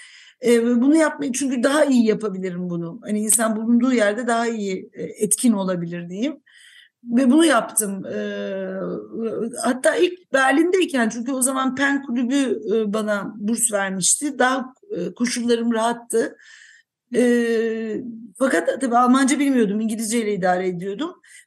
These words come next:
Ve o zaman çok, e, hızlı bitecek. Yani Türkiye'ye hemen döneceğim diye düşünüyordum.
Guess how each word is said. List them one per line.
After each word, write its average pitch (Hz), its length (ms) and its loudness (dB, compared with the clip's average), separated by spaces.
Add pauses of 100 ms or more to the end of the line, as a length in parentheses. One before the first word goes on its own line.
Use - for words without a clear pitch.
Ve 254 40 2
o 269 100 6
zaman 302 260 2
çok, 339 260 -2 (360)
e, 247 60 -2 (320)
hızlı 254 520 2
bitecek. 208 560 -2
Yani 202 200 0
Türkiye'ye 247 440 0
hemen 254 280 4
döneceğim 247 420 2
diye 208 200 -4
düşünüyordum. 175 640 -8